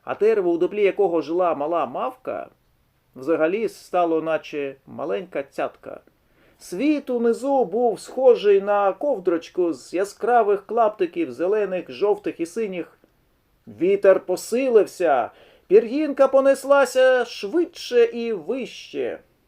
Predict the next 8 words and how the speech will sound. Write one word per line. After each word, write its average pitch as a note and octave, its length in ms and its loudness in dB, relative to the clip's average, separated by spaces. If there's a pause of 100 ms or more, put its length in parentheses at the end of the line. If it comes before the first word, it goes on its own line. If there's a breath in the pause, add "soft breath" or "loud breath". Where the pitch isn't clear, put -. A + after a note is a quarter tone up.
Мала B2+ 240 -2
мавка A3 480 -2
злякалася D3+ 800 0
і A3+ 180 -14 (520)
заплющила B2 800 -12
очі. - 460 -14 (1120)
Але E3 200 -2
цікавість F#3 680 -4